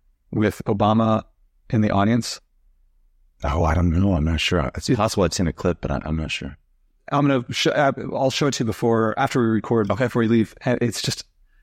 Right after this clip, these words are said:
Speaker 1: she is unbelievable. She starts by playing a piano, and next thing you know, the entire crowd is, like, they, they're, like,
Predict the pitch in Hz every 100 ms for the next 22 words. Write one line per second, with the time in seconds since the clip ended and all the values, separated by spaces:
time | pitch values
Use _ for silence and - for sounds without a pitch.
0 | _ - - 170 165 - _ _ _ 160
1 | 151 - 202 196 214 123 87 - - 160
2 | 135 - - 170 - 151 - 151 143 131
3 | - - 208 135 - 135 156 190 - 175
4 | 175 139 139 135 - 190 185 - 185 156
5 | - 127 - _ _ _ _ _ 156 -
6 | 156 160 160 -